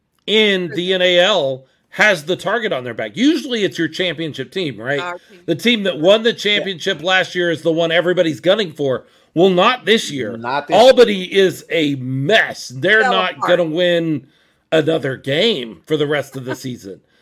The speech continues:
Speaker 1: They
Speaker 3: Not
Speaker 1: lost
Speaker 3: this season
Speaker 1: another
Speaker 3: alone.
Speaker 1: coach.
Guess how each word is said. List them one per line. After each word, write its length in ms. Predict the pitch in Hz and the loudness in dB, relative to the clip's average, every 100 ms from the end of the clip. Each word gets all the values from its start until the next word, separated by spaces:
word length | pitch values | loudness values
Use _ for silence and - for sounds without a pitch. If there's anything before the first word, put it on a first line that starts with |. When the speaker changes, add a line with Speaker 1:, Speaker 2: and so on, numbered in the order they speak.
| _ | _
Speaker 1:
They 140 | - 233 | 2 4
Speaker 3:
Not 140 | 254 | 4
Speaker 1:
lost 340 | 208 202 214 - | 2 0 0 0
Speaker 3:
this 80 | 202 | 0
season 140 | 180 | 2
Speaker 1:
another 320 | 202 220 233 | 2 4 4
Speaker 3:
alone. 100 | 214 | 2
Speaker 1:
coach. 720 | - - 285 214 - - - | 0 4 4 4 -2 -12 -14